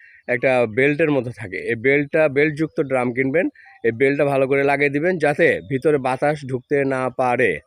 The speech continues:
এই কথাটা মনে রাখবেন, বাতাস ঢুকতে না পারে। এবং আপনি ড্রামটা খুলবেন ঠিক একুশ দিন পরে। এই দশ দিন পরে দেখবেন যে কীরকম হয়েছে একটু দেখি, না, বাতাস লাগলে কিন্তু এটা নষ্ট হয়ে যাবে, বাতাস লাগা যাবে না।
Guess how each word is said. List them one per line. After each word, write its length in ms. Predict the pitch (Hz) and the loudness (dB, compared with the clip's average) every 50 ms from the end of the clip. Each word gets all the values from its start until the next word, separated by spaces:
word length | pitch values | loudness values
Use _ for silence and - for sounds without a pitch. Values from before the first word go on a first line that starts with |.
| _ _ _ _ _ _ - | _ _ _ _ _ _ -4
এই 100 | 123 135 139 | -4 -2 0
কথাটা 320 | 165 147 - 156 139 151 147 | 0 0 0 0 0 0 2
মনে 260 | 143 147 143 139 139 | 2 2 2 2 2
রাখবেন, 380 | 135 127 123 120 143 156 170 | 2 0 0 0 0 0 0
বাতাস 300 | 151 135 127 131 135 139 | 0 0 0 2 2 0
ঢুকতে 260 | 131 135 127 - 156 143 | 0 -4 -4 -4 -2 0
না 160 | 143 143 135 | 0 -2 0
পারে। 320 | 131 143 135 139 170 202 285 - - - - - _ | 0 0 0 2 0 0 -2 -6 -18 -20 -20 -10 _
এবং 320 | - 120 131 151 170 175 143 | -2 0 2 4 2 2 0
আপনি 300 | 135 143 139 147 143 135 | -2 -2 0 0 0 -2
ড্রামটা 540 | 120 101 123 135 143 156 165 151 170 156 135 - | 0 0 0 2 2 2 2 2 0 0 0 -2
খুলবেন 360 | - - 156 151 147 151 135 127 - | -2 0 0 2 2 2 0 0 0
ঠিক 160 | 170 175 170 - | -2 -2 0 0
একুশ 360 | - 160 147 170 165 156 143 | -2 0 2 2 0 0 0
দিন 340 | 127 147 151 151 151 147 147 - - | 0 0 0 2 2 0 -2 0 2
পরে। 300 | 160 147 135 113 85 73 - _ _ _ _ _ _ _ _ _ _ _ | 2 4 4 2 0 -4 -8 _ _ _ _ _ _ _ _ _ _ _
এই 180 | - 123 143 147 | 0 2 2 2
দশ 260 | 139 139 151 160 151 | 4 2 2 2 2
দিন 180 | 139 160 165 160 | 0 0 0 2
পরে 180 | 165 165 165 | 2 2 2
দেখবেন 280 | 156 151 156 143 151 156 | 2 0 0 0 0 0
যে 100 | 147 156 | 0 -2
কীরকম 320 | - - 165 151 151 151 | -2 0 2 2 4 4
হয়েছে 160 | 147 147 120 147 | 2 2 0 -2
একটু 140 | 131 156 | -4 -2
দেখি, 300 | 139 131 143 131 - 165 | 0 0 0 0 0 0
না, 300 | 143 135 135 110 85 67 - _ _ _ _ _ - | 0 0 0 -2 -2 -6 -12 _ _ _ _ _ -4
বাতাস 340 | 127 135 - 165 165 - 175 | -2 -2 0 -2 -2 -2 -2
লাগলে 260 | 165 160 156 160 165 | -2 0 0 0 0
কিন্তু 240 | 160 156 147 151 160 | 0 -2 0 0 0
এটা 140 | 143 151 | 0 0
নষ্ট 300 | 147 143 143 - - - | 0 0 0 -2 -2 -2
হয়ে 140 | 147 139 139 | 0 0 0
যাবে, 220 | 131 143 143 170 175 | 0 0 0 0 0
বাতাস 380 | 151 139 135 - 151 147 - | 0 -2 0 0 -2 -2 0
লাগা 220 | 156 147 139 139 131 | 0 0 0 0 0
যাবে 240 | 131 131 123 135 | 0 0 0 2
না। 160 | 143 170 233 | 0 0 0